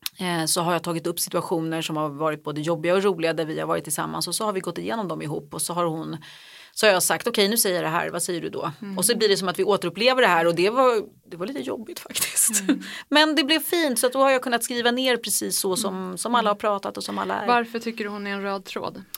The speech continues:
Speaker 1: Om jag vill höra med dina ord.
Speaker 2: Jo, men Saga är ju då min yngsta dotter, jag har tre döttrar. Och den här boken handlar ju om, man kan säga att den börjar med min skilsmässa från deras pappa,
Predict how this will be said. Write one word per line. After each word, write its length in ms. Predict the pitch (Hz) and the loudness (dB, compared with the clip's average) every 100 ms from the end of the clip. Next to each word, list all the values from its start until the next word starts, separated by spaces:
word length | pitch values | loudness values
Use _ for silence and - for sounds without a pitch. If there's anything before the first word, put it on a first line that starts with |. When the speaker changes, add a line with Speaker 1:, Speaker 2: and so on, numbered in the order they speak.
| - | -12
Speaker 1:
Om 80 | 190 190 | -10 -8
jag 100 | 196 | -6
vill 80 | 190 | -6
höra 100 | 185 | -6
med 100 | 185 | -6
dina 240 | 185 196 | -8 -10
ord. 180 | 202 - 269 | -12 -4 4
Speaker 2:
Jo, 320 | 311 311 311 | 6 6 6
men 300 | 302 285 262 - - - - | 4 4 4 2 2 -2 0
Saga 520 | 226 - 320 294 294 | 2 6 8 8 4
är 80 | 285 | 2
ju 80 | 220 | 2
då 120 | 175 | 2
min 160 | 160 151 | 0 -2
yngsta 320 | 160 - - | -2 0 0
dotter, 280 | - - - | -4 -8 -4
jag 120 | 151 | -4
har 80 | - | -4
tre 320 | - - - | -6 -6 -8
döttrar. 460 | - - 160 175 170 - 185 _ _ - | -10 -10 -8 -8 -10 -18 -20 _ _ -8
Och 100 | 196 - | -6 -2
den 80 | 226 | 2
här 180 | 254 | 2
boken 340 | 208 196 175 180 | 2 0 0 -2
handlar 400 | 202 196 185 196 | 0 0 2 2
ju 100 | 190 | 4
om, 600 | 160 160 160 156 156 151 - - _ _ _ _ _ _ _ _ _ _ - | 2 0 -2 -4 -4 -6 -10 -20 _ _ _ _ _ _ _ _ _ _ -4
man 140 | 220 | -2
kan 100 | 240 | 0
säga 100 | 240 226 | 2 2
att 60 | |
den 180 | 196 185 | 2 2
börjar 380 | 214 185 175 170 | 4 4 2 0
med 240 | 165 156 | 0 -2
min 200 | 156 151 | -2 -6
skilsmässa 720 | 151 208 - - 220 208 - | -4 -6 -2 -2 -2 -4 -6
från 140 | 196 175 | -4 -4
deras 240 | 151 - | -4 -6
pappa, 340 | - 170 208 | -8 -6 -6